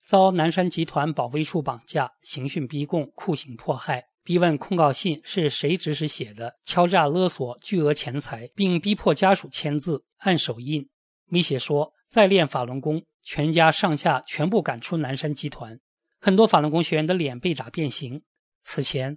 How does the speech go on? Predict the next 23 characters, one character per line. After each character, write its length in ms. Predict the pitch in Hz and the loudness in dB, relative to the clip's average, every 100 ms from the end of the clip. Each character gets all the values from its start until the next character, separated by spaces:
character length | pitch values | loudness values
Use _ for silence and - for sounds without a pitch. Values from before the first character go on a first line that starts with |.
| _ | _
八 160 | - 196 | 0 2
月 160 | 208 | 4
五 180 | 151 113 | 2 -2
日， 280 | 120 143 - _ | -4 -4 -4 _
山 240 | - 202 | 2 2
东 200 | 202 202 | 4 2
龙 160 | 165 196 | 2 0
口 160 | - 135 | 0 -6
市 220 | - 185 | -2 -2
委 220 | 143 127 | -2 -2
六 200 | 185 175 | 0 2
一 120 | 175 | 2
零 180 | 156 147 | -2 0
办 180 | 170 135 | 0 0
公 160 | 143 | -4
室 300 | 156 170 139 _ | -4 -2 -4 _
发 180 | 185 | 2
文 180 | 175 143 | 2 -2
件 240 | 147 170 139 | -2 -4 0
到 160 | 160 | -2
各 160 | 131 127 | 0 -4
乡 260 | - 156 | -2 -2
镇、 220 | 156 156 | -2 -4